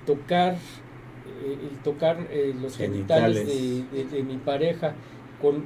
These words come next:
Speaker 1: con las manos sucias, o sea, puedo acarrear gérmenes a, a, y no, no, no de, de virus, sino de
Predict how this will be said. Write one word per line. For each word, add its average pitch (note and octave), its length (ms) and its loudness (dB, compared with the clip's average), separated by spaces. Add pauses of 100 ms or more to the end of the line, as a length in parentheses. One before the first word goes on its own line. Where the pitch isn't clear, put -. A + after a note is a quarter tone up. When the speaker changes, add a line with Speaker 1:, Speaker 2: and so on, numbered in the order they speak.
Speaker 1:
con C#3+ 140 -2
las C#3 180 -4
manos F3 360 2
sucias, F3+ 720 2 (540)
o - 40 -8
sea, E3 300 4 (180)
puedo A#3 400 8
acarrear F#3 640 2
gérmenes G3+ 760 -4
a, D#3+ 120 0
a, D#3 220 -6 (420)
y D3 60 -6
no, E3+ 200 4
no, F#3+ 680 4 (1000)
no E3+ 340 4
de, D#3+ 300 0
de C#3+ 160 0
virus, F3 320 -2
sino C3+ 300 -4
de A#2+ 220 -2